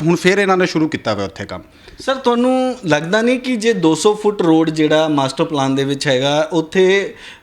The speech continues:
Speaker 2: ਇਲੀਗਲ ਕੰਸਟਰਕਸ਼ਨ ਚੱਲ ਰਹੀ ਹੈ, ਕੱਲ੍ਹ ਨੂੰ ਕੋਈ ਮੋਹਾਲੀ ਤੋਂ ਚੰਡੀਗੜ੍ਹ ਹਾਈਵੇ ਦੇ ਉੱਪਰ ਵੀ ਆਪਣੇ ਫਲੈਟ ਤਿਆਰ ਕਰ ਦਊਗਾ, ਜਿਸ ਤਰੀਕੇ ਦੇ ਨਾਲ ਇਹ ਹੁਣ ਅਧਿਕਾਰੀ ਸੁੱਤੇ ਪਏ ਨੇ?
Speaker 1: ਬਿਲਕੁਲ ਸਰ, ਇੱਦਾਂ ਵੀ ਹੋ ਸਕਦਾ। ਜਦ ਤੱਕ ਅਧਿ-, ਅਧਿਕਾਰੀਆਂ ਨੇ ਅੱਖਾਂ ਬੰਦ ਕੀਤੀਆਂ, ਤਦ ਤੱਕ ਕੁਛ ਵੀ ਹੋ ਸਕਦਾ ਹੈ।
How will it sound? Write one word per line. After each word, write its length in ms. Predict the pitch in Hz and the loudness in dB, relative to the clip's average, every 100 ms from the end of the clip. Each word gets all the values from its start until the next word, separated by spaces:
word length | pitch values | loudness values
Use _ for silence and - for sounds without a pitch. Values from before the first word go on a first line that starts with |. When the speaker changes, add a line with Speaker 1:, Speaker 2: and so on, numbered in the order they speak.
| - | -2
Speaker 2:
ਇਲੀਗਲ 460 | 170 185 190 185 196 | -2 2 2 2 0
ਕੰਸਟਰਕਸ਼ਨ 600 | 190 160 - 160 - 196 | 0 0 0 0 0 0
ਚੱਲ 220 | 190 165 | 2 2
ਰਹੀ 140 | 170 | 2
ਹੈ, 60 | 190 | 0
ਕੱਲ੍ਹ 320 | 185 180 180 | 0 0 2
ਨੂੰ 200 | 220 226 | 2 2
ਕੋਈ 280 | 226 220 226 | 2 2 2
ਮੋਹਾਲੀ 400 | 196 165 170 202 | 2 2 4 2
ਤੋਂ 140 | 202 | 2
ਚੰਡੀਗੜ੍ਹ 500 | 214 190 185 202 208 | 2 2 2 4 2
ਹਾਈਵੇ 320 | 196 170 190 214 | 2 2 4 4
ਦੇ 80 | |
ਉੱਪਰ 280 | 220 220 226 | 4 2 2
ਵੀ 100 | 220 | 2
ਆਪਣੇ 240 | 220 220 220 | 2 0 -2
ਫਲੈਟ 320 | 202 196 202 | 0 0 0
ਤਿਆਰ 260 | 208 202 | 0 0
ਕਰ 180 | 202 196 | 2 0
ਦਊਗਾ, 280 | 190 196 202 | 2 0 0
ਜਿਸ 220 | 185 190 | 2 0
ਤਰੀਕੇ 440 | 185 196 190 185 196 | -2 -2 -2 0 -2
ਦੇ 120 | 190 | -2
ਨਾਲ 240 | 196 190 190 - - | -2 -4 -6 -16 -6
ਇਹ 280 | 175 185 190 - | 2 2 2 0
ਹੁਣ 160 | 165 185 | 0 2
ਅਧਿਕਾਰੀ 600 | 175 180 180 160 170 190 | 0 2 2 2 2 0
ਸੁੱਤੇ 340 | 185 175 - 196 | 0 -4 0 0
ਪਏ 220 | 196 190 | 2 0
ਨੇ? 180 | 185 180 - - | -2 -6 -14 -12
Speaker 1:
ਬਿਲਕੁਲ 360 | 110 131 131 143 | -2 -2 0 0
ਸਰ, 140 | 156 | 2
ਇੱਦਾਂ 260 | 139 123 156 | 0 2 2
ਵੀ 80 | |
ਹੋ 120 | 160 131 | 4 2
ਸਕਦਾ। 280 | 135 131 | -2 -2
ਜਦ 140 | 131 123 | -2 -2
ਤੱਕ 240 | 120 151 | 0 0
ਅਧਿ-, 300 | 147 165 147 | 2 0 0
ਅਧਿਕਾਰੀਆਂ 420 | 135 151 165 135 | -2 2 2 2
ਨੇ 100 | 143 151 | 0 -2
ਅੱਖਾਂ 240 | - 160 | -2 2
ਬੰਦ 200 | 160 156 | 2 2
ਕੀਤੀਆਂ, 340 | 151 151 151 151 | 0 0 0 0
ਤਦ 100 | 143 | -2
ਤੱਕ 200 | 143 131 | -4 -6
ਕੁਛ 200 | 120 151 | -6 0
ਵੀ 80 | |
ਹੋ 100 | 156 | 0
ਸਕਦਾ 280 | 135 123 123 | 0 -6 -10
ਹੈ। 80 | 123 | -14